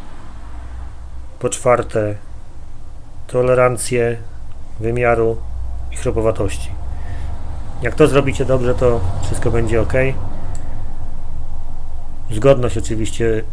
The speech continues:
rysunku z rzeczywistością. No i mi się wydaje, że na tyle byłoby dzisiaj. Zapraszam do subskrybowania kanału.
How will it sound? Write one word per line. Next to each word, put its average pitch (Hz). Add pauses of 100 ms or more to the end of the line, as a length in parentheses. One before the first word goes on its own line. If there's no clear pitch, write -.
rysunku 120
z - (440)
rzeczywistością. 117 (1800)
No 240
i 226
mi 185
się 160
wydaje, 135
że 117
na 117
tyle 113
byłoby 107
dzisiaj. 110 (1120)
Zapraszam 113
do 101
subskrybowania 110
kanału. 113